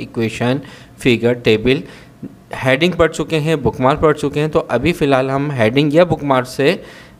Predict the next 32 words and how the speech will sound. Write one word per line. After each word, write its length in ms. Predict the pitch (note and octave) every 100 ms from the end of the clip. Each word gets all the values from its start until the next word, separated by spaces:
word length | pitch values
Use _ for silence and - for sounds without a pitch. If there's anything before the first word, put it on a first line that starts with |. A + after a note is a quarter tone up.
| -
cross 260 | C#3 C#3 B2
reference 400 | A2 C3 E3+ - -
apply 280 | D#3 E3 D#3+
करना 280 | C3+ A#2
चाहते 320 | A2 A2 G2 G#2
हैं। 260 | G2+ F#2+ - - - -
अगर 220 | C3 E3+
हम 220 | E3+ D#3+ D3+
bookmark 420 | A2+ A#2+ A#2 B2+
पर 100 | E3+
click 280 | E3 D#3 D#3+
करें 260 | D3 D#3
तो 120 | D#3 B2+
ये 140 | A#2+
देखें 280 | C3 C3 C3+
जो 120 | B2+
bookmark 440 | A#2+ A#2 C3 C3+
आपने 260 | C3+ B2 C3
ऐड 300 | - A2+ A2
किए 200 | - B2+
हुए 100 | D3
होंगे 280 | C#3+ C#3+ C#3
वो 180 | A2 A#2+
शो 180 | C3 D#3
हो 100 | D3
जाएंगे, 320 | D3+ D3 D3+
और 240 | - A#2+
अगर 220 | A2+ A#2+ A#2
heading 300 | A#2+ D3+ D#3
पर 100 | D#3+
click 260 | D#3 C#3
करें 280 | C3+ A2+ C#3